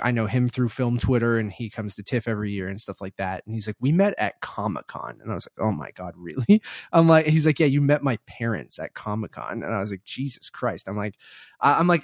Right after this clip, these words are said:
I, it, it started coming back to me as he said it, but I'm just like, I am so bad with, like, people and faces and names. Like, I've known Jason for a long time, but, like, I couldn't have placed, you know, where I met,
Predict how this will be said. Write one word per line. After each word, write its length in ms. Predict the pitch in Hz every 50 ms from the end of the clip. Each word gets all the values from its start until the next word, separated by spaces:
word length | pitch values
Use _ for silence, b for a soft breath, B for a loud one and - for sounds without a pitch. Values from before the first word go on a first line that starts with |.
| - 170
I, 140 | 170 170
it, 340 | 175 147 180 185 170 160 175
it 120 | 208 180 -
started 320 | - 226 220 214 190 156
coming 320 | - 160 170 156 135 120
back 300 | 110 120 107 117 139 -
to 80 | - 143
me 180 | 113 110 107 101
as 140 | 98 95
he 100 | - 95
said 280 | 95 - - 123 123 110
it, 100 | 87 -
but 100 | - 98
I'm 140 | 107 120 123
just 180 | 120 110 -
like, 160 | 120 110 - - -
I 120 | 107 120 127
am 180 | 127 117 107
so 300 | 110 - - - 131 123
bad 240 | 117 117 107 107 107
with, 120 | 101 98
like, 160 | - 92 - _
people 360 | - - 156 127 - 156 135 120
and 140 | 104 104
faces 400 | - 135 135 131 127 139 123 104
and 140 | 107 98 101
names. 420 | 110 117 123 131 127 127 127 123 - -
Like, 120 | 123 110 123
I've 80 | 123 131
known 260 | 131 143 147 147 139
Jason 380 | 120 117 117 113 - 131 117
for 100 | - -
a 80 | 107 101
long 220 | 98 101 101 101
time, 340 | - - 160 160 151 143 135
but, 140 | 123 101 -
like, 180 | 95 101 - 98
I 60 | 95
couldn't 280 | _ - 131 120 117
have 140 | 107 101 _
placed, 540 | _ - 113 110 110 107 - - - _ _ b b b b b b b b b b
you 80 | - 113
know, 120 | 107 101
where 320 | 95 95 98 110 107 110 104
I 80 | 98
met, 320 | 95 95 98 101 107 101